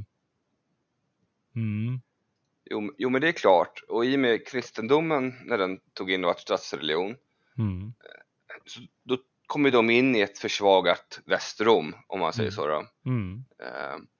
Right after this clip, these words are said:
Speaker 2: och behövde en armé.
Speaker 1: Mm.
Speaker 2: Ja, då stod ju frankerna där med en annan kultur och, och så vidare.
Speaker 1: Mm.
Speaker 2: Eh, ja. Då var ju, förhandlade de ju till sig att,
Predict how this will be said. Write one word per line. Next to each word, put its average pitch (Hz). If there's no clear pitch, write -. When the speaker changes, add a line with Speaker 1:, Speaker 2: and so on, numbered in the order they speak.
Speaker 2:
och 107
behövde 101
en 101
armé. 101
Speaker 1:
Mm. 120
Speaker 2:
Ja, 170
då 139
stod 139
ju 127
frankerna 139
där 87
med 104
en 107
annan 117
kultur 104
och, 85
och 98
så 113
vidare. 85
Speaker 1:
Mm. 120
Speaker 2:
Eh, 80
ja. 123
Då 120
var 127
ju, 117
förhandlade 131
de 123
ju 117
till 120
sig 120
att, -